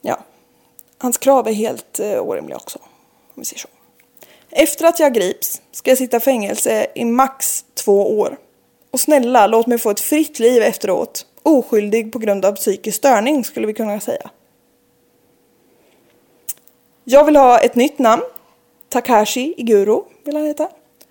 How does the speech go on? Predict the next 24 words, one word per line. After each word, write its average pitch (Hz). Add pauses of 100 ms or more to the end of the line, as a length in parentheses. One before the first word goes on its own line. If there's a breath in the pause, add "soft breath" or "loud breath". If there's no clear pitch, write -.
(400 soft breath)
Han 254
vill 277
ha 262
liksom 254
medborgarskap 233
och 269
alla 254
andra 220
dokument 262
som 254
körkort 254
för 254
att 254
klara 240
av 214
sin 233
vardag. 208 (2000 loud breath)
En 254
förklädnad 269
mot 285
övriga 233
samhället 226
genom 226
plastikkirurgi. 247